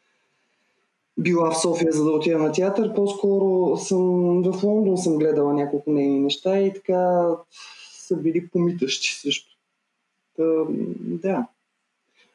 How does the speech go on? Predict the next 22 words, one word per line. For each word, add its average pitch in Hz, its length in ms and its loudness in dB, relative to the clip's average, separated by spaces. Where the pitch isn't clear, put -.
Много 240 420 2
е 233 60 4
образно 220 540 2
сценичното 160 600 -2
писане. 143 320 0
За 160 120 2
мен, 180 240 2
поне 175 220 2
и 190 60 2
мен 185 240 2
това 185 160 0
много 175 240 2
ме 151 140 0
привлича. 147 540 0
Много 170 340 0
е 160 140 2
к-, - 360 -6
кратко, 180 840 0
м, 151 260 -2
синтезирано 165 760 0
и 151 100 2
образно. 135 420 2